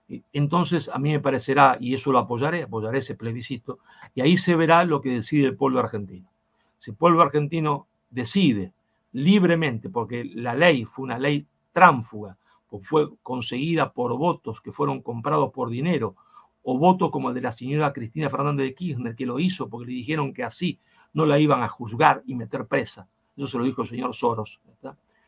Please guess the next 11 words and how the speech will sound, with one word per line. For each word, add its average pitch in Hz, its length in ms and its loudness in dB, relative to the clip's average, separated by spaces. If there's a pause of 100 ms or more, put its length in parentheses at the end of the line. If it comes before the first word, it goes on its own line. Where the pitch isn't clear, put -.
(300)
Eh, 131 360 -8 (260)
si - 160 -6
el 120 100 0
pueblo 180 280 8
argentino 127 580 0 (600)
elige 117 680 -2 (440)
rechazar 120 520 2
la 143 160 4
ley 143 120 2
del 139 80 4
aborto, 156 520 2